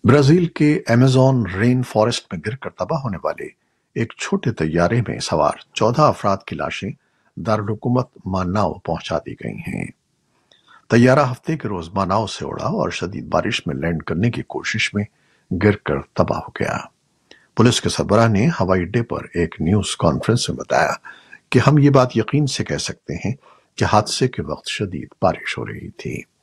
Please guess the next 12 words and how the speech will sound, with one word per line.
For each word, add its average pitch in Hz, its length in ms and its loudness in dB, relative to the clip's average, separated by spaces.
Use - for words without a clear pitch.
ब्राजील 135 460 6
की 151 100 2
फजाइया 123 460 6
ने 82 260 -2
हादसे 101 520 -2
की 62 380 -8
तहकीकात - 580 0
के - 100 -6
लिए 98 320 -2
मालूमात 104 640 2
और 90 140 -6
सबूत 104 360 -8